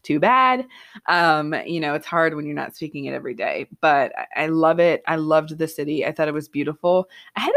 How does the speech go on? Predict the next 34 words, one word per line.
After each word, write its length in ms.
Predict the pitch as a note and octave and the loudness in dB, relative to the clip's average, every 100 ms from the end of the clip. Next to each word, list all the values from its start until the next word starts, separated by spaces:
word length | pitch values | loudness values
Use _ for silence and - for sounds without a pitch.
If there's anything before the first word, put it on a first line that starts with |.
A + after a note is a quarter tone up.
| C5+ | 4
a 40 | |
little 200 | C4 A3 | 4 2
bit 160 | G3 F#3 | 2 2
of 160 | E3 | 2
that, 280 | D#3 D3 - | 2 0 0
like, 460 | A#2 F#2 - - - _ _ _ _ _ _ _ _ | -2 -2 -4 -8 -20 _ _ _ _ _ _ _ _
buyer's 500 | D3+ F3 D#3 E3+ F#3 | -4 0 2 2 0
remorse, 500 | E3+ D3 D3 D3 F#3+ - | -2 -4 -2 0 0 -2
only 300 | D#3+ F#3 A3 | -2 0 0
in 100 | G#3 | -2
the 100 | E3+ | -4
sense 380 | - D#3+ D#3+ - | -6 -8 -8 -6
that, 300 | C#3+ C#3+ A#2+ - | -2 -2 -4 -6
um, 460 | B2+ B2+ C3+ B2+ - | -6 -6 -8 -14 -12
you 120 | E3 | -10
know, 400 | D3+ C#3 A2 - - - | -8 -8 -8 -10 -14 -16
I 80 | |
think 240 | - B3+ C#4+ | -8 -2 2
I 80 | A3+ | 2
was 140 | F#3 | 0
just 160 | F3 - | -4 -6
trying 180 | E3+ | -4
to 80 | E3 | -2
do 260 | D3+ D3+ E3 | -2 0 -2
too 240 | - D3 | -4 -8
much 260 | B2+ - - | -6 -8 -10
in 100 | C3 | -10
Paris. 440 | C#3 C3 - - | -6 -4 -4 -6
So 140 | - G3+ | -4 0
whenever 380 | A3 B3+ D4+ E4 | 2 2 2 2
I 160 | A#3+ | 2
do 180 | F#3 D3+ | 2 0
go 160 | F3+ G3 | 0 0
back, 400 | A3 A#3 A#3 | 2 0 -2